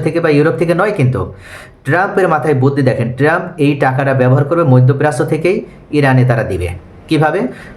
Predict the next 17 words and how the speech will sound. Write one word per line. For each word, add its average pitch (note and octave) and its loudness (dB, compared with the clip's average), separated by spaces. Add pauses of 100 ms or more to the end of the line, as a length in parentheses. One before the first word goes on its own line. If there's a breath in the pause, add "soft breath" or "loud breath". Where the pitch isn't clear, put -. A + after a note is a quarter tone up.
(120)
মধ্যপ্রাচ্যে F#3 0
তাদের D3+ 0
যে F3+ 2 (300)
মুসলিম F3 2 (140)
মিত্র D3 0 (160)
যে D#3 2 (120)
রাষ্ট্রগুলো C#3+ 0
রয়েছে, A#2 0
বিশেষ C#3 2
করে C#3+ 2 (120)
সৌদি C3 2
আরব, B2+ 4 (440)
বাহরাইন, B2+ 2 (260)
কাতার, B2 0 (380)
সংযুক্ত B2+ 0
আরব B2 0
আমিরাত, A#2+ -2